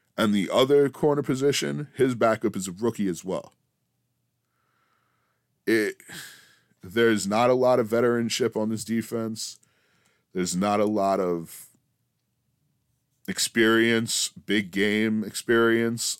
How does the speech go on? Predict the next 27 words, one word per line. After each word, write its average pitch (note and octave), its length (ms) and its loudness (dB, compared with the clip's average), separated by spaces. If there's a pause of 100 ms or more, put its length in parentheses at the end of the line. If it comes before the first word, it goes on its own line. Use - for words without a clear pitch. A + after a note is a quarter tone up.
(100)
on G#2+ 160 0
this A2 180 -2
defensive A2 840 -4
secondary. G#2+ 800 0 (1400)
And G#2 140 -2
I A2 100 4
gotta G#2+ 180 4
say, G#2 300 2
that's F#2 400 -2
the F#2+ 120 -10
scariest G#2+ 600 2
thing F#2+ 220 -6
to - 100 -16
me, E2 140 -6
because E2+ 400 -6
if F2 100 -8
this A2 320 -4 (140)
defensive A2+ 600 -2
line G#2+ 440 -2
isn't F#2+ 280 -8
able G2+ 280 -2
to F#2+ 80 -8
create G2+ 480 -6
pressure A2+ 580 -2 (800)
and F2+ 200 -4
to - 100 -6
create G#2+ 560 0